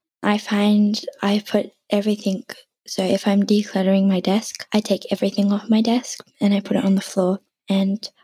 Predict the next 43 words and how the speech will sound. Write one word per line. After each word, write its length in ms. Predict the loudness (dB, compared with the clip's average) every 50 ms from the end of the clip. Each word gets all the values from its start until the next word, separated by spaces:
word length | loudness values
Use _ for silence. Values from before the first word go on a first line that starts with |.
| _ -4
I 80 | -4
have 420 | -2 -2 -2 -2 -2 -4 -4 -8 -10 -4 -2
a 120 | -2 0
rubbish 380 | 0 0 0 0 -2 -4 -4 -4
pile, 400 | -2 0 0 0 0 0 -2 -4 _ _ _ -6
and 100 | -4 -2
then 400 | 0 0 0 0 0 -2 -2 -4 _ _ _ -4
I 140 | -2 -2
just 300 | 0 0 -2 -2 -2 -4
take 240 | -2 -2 -2 -2 -2
out 220 | -4 -6 -4 -4 -4
the 80 | -4 -4
things 440 | -4 -4 -4 -4 -4 -4 -6 -4 -2
and 220 | -2 -2 -2 -4 -8 -14 -16 _ -14
put 300 | -12 -4 -2 -2 -2 -2 -4 _ _ _ _ _ _ -4
it 180 | -2 -2 0 0 0
in 160 | 0 0 2
the 80 | 2 2
rubbish 360 | 2 0 0 0 -2 -4 -4 -2
pile. 380 | -2 0 2 2 2 2 0 0 -4 -6 -2
And 140 | 0 2 2
if 200 | 2 0 0 -2
there's 300 | -2 0 0 0 -2 -4
things 440 | -10 -12 -6 -2 0 0 0 0 0
that 240 | -2 -2 -2 -4 -6 _ _ -4
don't 220 | -2 -2 -2 -2
belong 340 | -2 0 0 2 2 2 2
on 220 | 2 2 2 2
my 100 | 2 0
desk, 400 | 0 0 -2 -2 -2 -4 -10 -12 -6 -4
I 60 | -4
put 220 | -4 0 0 0 0
it 140 | -2 -2 -2
in 280 | 0 0 2 2 0 -2 _ -2
another 340 | -2 0 0 0 0 -2 -2
pile 420 | -2 -2 -2 0 2 0 0 -2 _ _ _ _
to 100 | -16 -8
be 180 | -2 -2 -2 -2
put 240 | -2 -4 -6 -6 -6 _ -4
away 300 | -4 -2 0 0 0 0
where 220 | 0 0 -2 -4 -4
it 120 | -4 -4
belongs. 680 | -4 0 0 2 4 4 4 4 4 0 -4 -18 -20